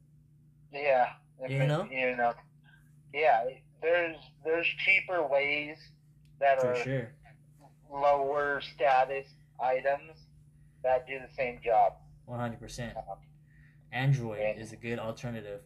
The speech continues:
Speaker 2: Um, we're, we're recording this
Speaker 1: Yeah.
Speaker 2: iPad, uh, this, uh, podcast on a,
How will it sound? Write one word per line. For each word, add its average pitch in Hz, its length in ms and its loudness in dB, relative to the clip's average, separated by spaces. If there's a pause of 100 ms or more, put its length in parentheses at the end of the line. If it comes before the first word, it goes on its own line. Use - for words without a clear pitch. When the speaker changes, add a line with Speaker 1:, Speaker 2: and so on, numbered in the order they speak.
Speaker 2:
Um, 117 240 -8
we're, 117 220 -8 (400)
we're 135 100 0
recording 135 460 2
this 120 120 0 (300)
Speaker 1:
Yeah. 127 140 -2
Speaker 2:
iPad, 127 280 -6
uh, 117 200 -4
this, 117 300 -10
uh, 110 180 -10 (120)
podcast 117 580 -8 (460)
on 120 120 -8
a, 110 100 -8